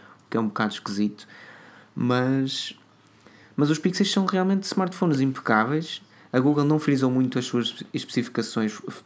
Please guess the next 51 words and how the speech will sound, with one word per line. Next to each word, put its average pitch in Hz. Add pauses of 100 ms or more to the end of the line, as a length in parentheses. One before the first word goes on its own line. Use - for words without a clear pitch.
frisou 117
mais 117
a 117
pena, 110
frisou 117
mais 113
aquilo 113
que 110
eu 110
critiquei, 113
por 113
exemplo, 110
a 110
Apple 107
na 113
keynote 110
do 107
iPhone 107
dez, 104 (640)
que 113
frisou 117 (320)
o 127
que, -
o 117
que 120
nós 120
vimos 117
mais 113
em 113
destaque 110
foi 113
mesmo 110 (520)
aquilo 123
que 120
tu 120
ganhas 117
ao 110
ter 110
um 107
Pixel 107
em 107
vez 107
de 110
outros -
smartphones, 123
embora 110
a 107
Google 107
seja 110
um 104
bocado 101